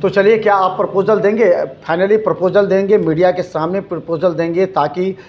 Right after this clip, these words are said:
वहाँ पर अतिक्रमण खाली हो और वहाँ पर एक भव्य commercial complex बने? अगर तीन मंजिला commercial complex, देखिए कितने commercial complex निजी बन गए हैं,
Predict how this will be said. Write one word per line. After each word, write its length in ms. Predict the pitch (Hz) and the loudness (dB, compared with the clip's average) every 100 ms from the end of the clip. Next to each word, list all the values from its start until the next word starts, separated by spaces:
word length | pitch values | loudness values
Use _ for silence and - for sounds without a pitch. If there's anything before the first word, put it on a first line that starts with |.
| - 151 | -18 -2
वहाँ 320 | 160 165 185 | 0 2 0
पर 180 | 190 185 | 0 -2
अतिक्रमण 460 | - 170 175 175 | -2 -2 0 0
खाली 300 | 156 156 170 | -2 -2 0
हो 300 | 180 202 214 - - | 2 2 0 -4 -6
और 140 | - 160 | -2 0
वहाँ 380 | 143 165 185 220 | 0 0 2 0
पर 280 | - 196 196 - - | 2 0 0 -4 -2
एक 260 | 180 180 165 - | -2 0 -6 -4
भव्य 300 | - 233 175 147 - - - | -4 -2 -2 -2 -6 -10 -4
commercial 480 | 185 190 180 214 | 0 0 0 0
complex 640 | 196 170 156 160 160 156 - | 0 -2 -4 -4 -4 -4 -6
बने? 420 | 123 180 202 208 - - 170 | -2 0 0 -4 -10 -6 -2
अगर 200 | 151 165 | 0 -2
तीन 300 | - 196 240 | -4 -4 0
मंजिला 360 | 208 185 190 | 0 0 0
commercial 400 | 185 175 160 180 | -2 -4 -2 -2
complex, 320 | 160 160 156 147 | -2 -6 -6 -4
देखिए 160 | 220 | -4
कितने 300 | 233 196 247 | -4 -2 -2
commercial 420 | 240 196 175 214 | 0 -2 -2 -2
complex 380 | 190 170 202 196 | -2 -4 -4 -4
निजी 220 | 165 165 | -4 -2
बन 160 | 175 156 | -2 0
गए 120 | 135 | -2
हैं, 200 | 123 117 | -6 -8